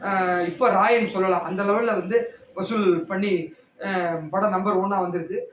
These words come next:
இதுக்கு முன்னாடி பாத்தீங்கன்னா அரண்மனை ஃபோர், அந்த படம் ஓரளவுக்கு வசூல் பண்ணி கொடுத்தது. அப்புறம் மகாராஜா படம் நல்லா வசூலை குவிச்சது. அப்புறம் வந்து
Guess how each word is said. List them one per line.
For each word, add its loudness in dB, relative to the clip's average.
இதுக்கு -6
முன்னாடி 0
பாத்தீங்கன்னா 0
அரண்மனை -2
ஃபோர், 2
அந்த 0
படம் 0
ஓரளவுக்கு 2
வசூல் -2
பண்ணி -4
கொடுத்தது. -4
அப்புறம் -2
மகாராஜா 2
படம் -4
நல்லா 0
வசூலை 0
குவிச்சது. -2
அப்புறம் 2
வந்து 2